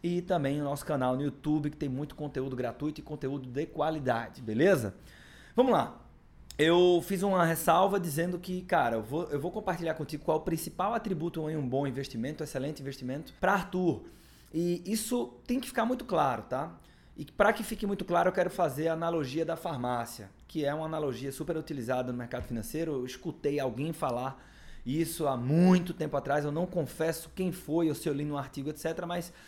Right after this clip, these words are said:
eu acho que exemplifica muito bem isso que eu quero dizer. O que todo mundo pergunta, "Porra, qual é o melhor investimento? Qual é o melhor lugar pra colocar o dinheiro hoje? Onde é que tá dando bom?" Seja qual for a forma que você fala,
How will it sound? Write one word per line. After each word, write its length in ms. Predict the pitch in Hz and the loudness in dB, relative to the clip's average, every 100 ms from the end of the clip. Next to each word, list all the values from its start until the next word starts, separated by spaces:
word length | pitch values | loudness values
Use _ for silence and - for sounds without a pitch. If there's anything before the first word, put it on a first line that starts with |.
| - | -8
eu 80 | 139 | -2
acho 160 | 160 - | -2 -2
que 60 | |
exemplifica 680 | 160 175 175 165 - 170 160 | -2 -2 -2 -4 -4 -4 -2
muito 340 | 147 170 180 | -2 -2 0
bem 280 | 151 135 139 | 0 0 -2
isso 100 | 135 | -4
que 60 | 139 | -8
eu 60 | |
quero 200 | 131 139 | -4 -4
dizer. 340 | 127 107 95 - - - | -4 -8 -10 -12 -12 -8
O 80 | - | -6
que 100 | 226 | 2
todo 320 | 311 320 285 | 6 6 6
mundo 220 | 247 202 | 4 4
pergunta, 500 | - 135 135 202 - | 2 2 0 0 -2
"Porra, 200 | - 165 | -4 -4
qual 160 | - 247 | 0 2
é 20 | |
o 40 | |
melhor 220 | 247 226 | 2 0
investimento? 540 | 214 214 190 156 117 - | 0 -2 -2 -4 -6 -6
Qual 100 | 214 | -4
é 20 | |
o 40 | |
melhor 280 | 233 196 190 | 0 0 2
lugar 520 | 196 180 151 143 135 | 2 2 2 0 -4
pra 120 | - 131 | -6 -4
colocar 440 | 147 131 139 131 | -4 -4 -2 -4
o 40 | |
dinheiro 400 | 117 127 127 120 107 | -4 -2 0 0 0
hoje? 240 | 101 107 | -2 -4
Onde 120 | 175 | -4
é 40 | 196 | -4
que 100 | - | -4
tá 180 | 202 151 | -6 -4
dando 400 | 139 170 160 151 | -4 -4 0 0
bom?" 500 | 113 131 131 113 92 - - | 4 6 6 4 -2 -12 -6
Seja 340 | - 208 214 | 2 4 4
qual 160 | 214 180 | 4 2
for 200 | 185 170 | 4 2
a 80 | |
forma 260 | - 156 156 | 2 0 0
que 80 | 143 | -4
você 220 | 135 131 | -6 -6
fala, 440 | - 147 156 160 | -2 -2 0 -2